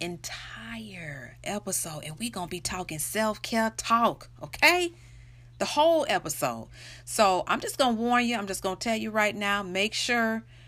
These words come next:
that you have you something to write on. For those of us who still like to actually write, okay? Right on. Ladies, grab your favorite pen. You know, I got my favorite pen. Uh,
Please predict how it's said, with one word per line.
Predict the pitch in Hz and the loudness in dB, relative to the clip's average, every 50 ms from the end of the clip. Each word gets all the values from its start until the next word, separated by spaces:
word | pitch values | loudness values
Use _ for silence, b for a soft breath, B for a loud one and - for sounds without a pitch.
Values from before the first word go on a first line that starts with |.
| B B B B | B B B B
that | 160 151 151 - | -6 -6 -4 -4
you | 202 208 190 | -6 -4 -2
have | 208 202 190 185 185 | 2 2 2 2 2
you | 175 180 | 0 -2
something | 175 - - 190 175 175 170 160 - | -2 0 0 0 0 -2 -4 -6 -4
to | - 196 170 | -2 -2 -2
write | 143 160 165 170 165 160 - | -2 0 0 0 0 -2 -2
on. | 165 214 233 247 254 262 277 277 285 311 - - - - - - - - - - - - - - - - - - | 0 0 2 2 4 2 2 2 2 0 -2 -6 -12 -20 -20 -20 -20 -20 -20 -20 -20 -20 -20 -20 -20 -20 -12 -8
For | - 165 | -4 0
those | 147 175 190 208 220 214 | 4 4 4 4 2 0
of | 208 208 | 2 2
us | 220 220 - | 4 4 2
who | - 233 208 | 0 -2 -2
still | - - - 202 196 202 214 220 220 220 226 220 - - - - - - - - | -2 -2 -2 0 0 2 2 0 0 -2 -2 -4 -8 -12 -20 -20 -20 -20 -18 -8
like | - 151 165 175 - - - | -2 0 2 2 2 0 -2
to | - 214 - | -2 -2 0
actually | - 175 180 - - - 202 202 208 | 0 0 0 0 -2 -4 -6 -6 -6
write, | 190 170 156 143 135 135 143 175 202 - - - - - B B B B B B B B B | -6 -4 -2 -2 0 0 -2 -2 -4 -8 -10 -10 -10 -14 B B B B B B B B B
okay? | - - - - - 143 143 143 151 170 170 B B B B B | -16 -16 -8 -4 -2 -2 -2 -2 -4 -8 -10 B B B B B
Right | 147 165 165 170 - | 0 0 2 2 0
on. | - 190 190 190 185 175 | 0 0 0 0 2 4
Ladies, | 185 185 190 196 190 180 | 4 4 4 2 -2 -2
grab | 175 185 180 180 175 | 0 2 2 2 2
your | 170 160 156 | 0 -4 -4
favorite | - - 165 156 147 151 139 - - | -2 -2 -2 -2 -2 -4 -8 -10 -8
pen. | - 202 190 190 190 196 202 202 - - | -6 -4 -2 -2 -2 -2 -2 -4 -8 -10
You | 175 175 | -10 -8
know, | 156 139 | -6 -4
I | 131 143 175 | -4 -4 -2
got | 185 190 175 - | -2 -2 -4 -2
my | 165 170 175 | -4 -6 -6
favorite | 170 - 139 131 123 - 117 - | -4 -4 -6 -6 -6 -10 -12 -10
pen. | - 151 131 123 120 117 B B B B B B B B B | -6 -6 -6 -6 -6 -10 B B B B B B B B B
Uh, | - 123 113 - - | -6 -6 -6 -6 -10